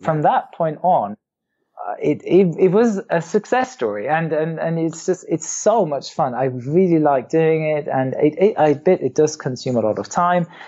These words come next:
Speaker 1: but the rewards, the feedback you get from, you know, I, the,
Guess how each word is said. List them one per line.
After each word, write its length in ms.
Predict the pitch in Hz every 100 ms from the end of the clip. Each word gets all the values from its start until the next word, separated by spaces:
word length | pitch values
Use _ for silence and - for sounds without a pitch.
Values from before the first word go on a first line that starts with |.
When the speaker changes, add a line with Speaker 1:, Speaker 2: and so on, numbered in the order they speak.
| -
Speaker 1:
but 160 | 175 175
the 100 | 175
rewards, 680 | 160 180 196 277 175 156 156
the 60 |
feedback 560 | - 226 233 208 147 -
you 60 |
get 200 | 151 143
from, 320 | - 139 131 139
you 80 |
know, 140 | 143 107
I, 260 | 139 147 - _ -
the, 140 | 131